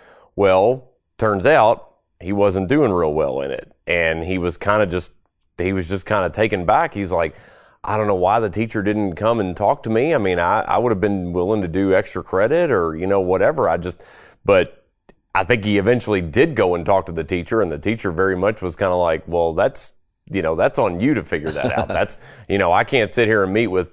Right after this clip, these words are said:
Speaker 1: you know, all, you know," this was in college. So, I
Speaker 2: Yeah.
Speaker 1: mean, the guy probably had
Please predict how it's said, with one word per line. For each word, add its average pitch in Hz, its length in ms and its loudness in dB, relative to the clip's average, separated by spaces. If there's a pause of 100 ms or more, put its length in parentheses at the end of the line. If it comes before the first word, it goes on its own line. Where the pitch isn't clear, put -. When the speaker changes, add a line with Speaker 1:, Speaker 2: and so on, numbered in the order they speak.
(120)
Speaker 1:
you 104 100 -2
know, 90 160 2
all, 92 600 0
you 98 80 -2
know," 82 180 0
this 120 160 0
was 135 160 -2
in 113 140 -4
college. 87 420 -2
So, 90 220 0
I 120 80 4
Speaker 2:
Yeah. 123 100 4
Speaker 1:
mean, 90 80 -2
the 95 60 -2
guy 107 200 4
probably 104 340 2
had 107 300 0